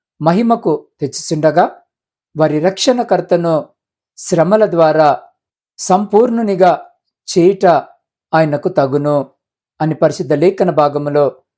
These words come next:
సెలవిచ్చిన ప్రకారము, ప్రియులారా, ప్రభువైన యేసు తండ్రి ద్వారా మానవుడిగా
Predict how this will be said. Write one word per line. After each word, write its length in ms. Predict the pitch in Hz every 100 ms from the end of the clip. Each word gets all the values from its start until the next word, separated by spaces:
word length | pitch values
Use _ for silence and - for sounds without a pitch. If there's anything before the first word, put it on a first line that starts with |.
| _ _
సెలవిచ్చిన 640 | - 180 175 185 185 170 139
ప్రకారము, 680 | - 127 156 151 165 269 _ _ _
ప్రియులారా, 480 | 143 139 139 147 233 - _ _ _ -
ప్రభువైన 460 | 170 156 165 160 156
యేసు 640 | 147 180 214 - 196 - _ _ _ 165
తండ్రి 340 | 202 269 220
ద్వారా 480 | 180 165 156 151 - _ _ _ _ 165
మానవుడిగా 840 | 160 175 240 220 180 160 214